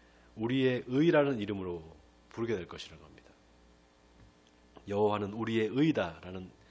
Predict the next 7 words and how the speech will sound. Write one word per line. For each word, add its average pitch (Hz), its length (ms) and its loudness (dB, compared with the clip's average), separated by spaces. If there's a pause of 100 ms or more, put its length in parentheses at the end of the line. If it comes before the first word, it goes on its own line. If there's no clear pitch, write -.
(360)
이름을 101 440 -8
얻게 - 240 -14
될 82 160 -14
것이다." - 340 -14 (1000)
여호와는 143 500 -2
우리의 127 440 -2
의다. 104 520 -6